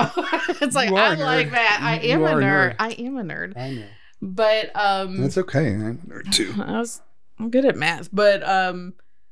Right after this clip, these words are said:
Speaker 1: yeah, just the way the new math
Speaker 2: Yeah.
Speaker 1: ways, it's just like, you have to, 'cause when I was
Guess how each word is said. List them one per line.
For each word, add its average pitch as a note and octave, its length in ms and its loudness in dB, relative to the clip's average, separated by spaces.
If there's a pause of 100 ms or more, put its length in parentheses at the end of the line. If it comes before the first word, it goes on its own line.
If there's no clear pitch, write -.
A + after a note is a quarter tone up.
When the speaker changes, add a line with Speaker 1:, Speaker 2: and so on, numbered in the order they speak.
(720)
Speaker 1:
yeah, E3+ 520 0 (320)
just F3+ 260 -6
the F#3+ 100 2
way F#3 280 2
the F3+ 140 -2
new G3 520 -2 (500)
math F#3 640 0 (140)
Speaker 2:
Yeah. G#2+ 340 2
Speaker 1:
ways, F3 500 2
it's E3 220 -12
just E3+ 180 -14
like, F#3+ 220 -12 (580)
you A3 60 -4
have G#3 100 -6
to, A3+ 120 -4
'cause - 640 -4
when F#3 480 -4 (400)
I F#3 100 6
was F3 260 0